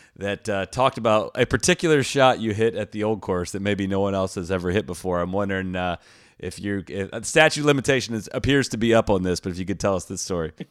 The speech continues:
Speaker 2: Yeah, this is probably the one time I can tell it. Um, so I,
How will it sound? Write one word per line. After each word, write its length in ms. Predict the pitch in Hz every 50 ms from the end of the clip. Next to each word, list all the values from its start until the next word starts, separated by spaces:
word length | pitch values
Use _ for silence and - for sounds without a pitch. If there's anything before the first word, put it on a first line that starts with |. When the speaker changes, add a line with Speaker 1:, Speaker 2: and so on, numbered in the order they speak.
| - 170 151 143 _ - - - - - - _
Speaker 2:
Yeah, 140 | - - 120 120
this 100 | 131 151
is 80 | 143
probably 240 | 143 - 151 139 139
the 100 | 127 120
one 220 | 113 113 113 113
time 200 | 110 131 107 104
I 80 | 101 95
can 140 | 98 98 98
tell 220 | - 104 98 95
it. 60 | - _ _ - - _ -
Um, 300 | - 113 113 110 110 110
so 320 | - - 131 123 117 113 113 _ _ _ _ _ _ _ -
I, 440 | - - 117 123 135 139 143 135 131